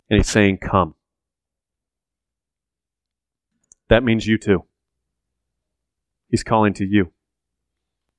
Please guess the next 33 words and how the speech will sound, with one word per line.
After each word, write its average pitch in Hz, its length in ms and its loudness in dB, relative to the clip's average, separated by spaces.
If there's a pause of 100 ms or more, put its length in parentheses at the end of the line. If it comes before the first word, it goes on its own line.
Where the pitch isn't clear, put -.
(140)
And 127 100 4
he's - 260 -2 (220)
calling 160 300 2
with 147 120 4
a 135 40 4
simple 143 300 0
call. 90 380 0 (580)
We've 131 160 0
heard 156 160 6
it 139 140 2 (120)
many 147 240 4
times 113 480 2
as 101 260 -4 (120)
Pastor 127 260 0
Jordan 117 260 2
has 104 120 0
been 113 140 0
going 117 220 2
through 117 100 -4
the 107 60 -4
book 107 180 0
of 101 60 -6
Mark. 104 340 -2 (360)
It's - 160 2
simple. 156 280 2
He, 131 100 6
si-, 180 260 4
he 175 100 4
simply 185 320 4
says, 143 340 6 (280)
"Repent 160 640 0 (1500)
and 107 120 -6
believe." 87 380 0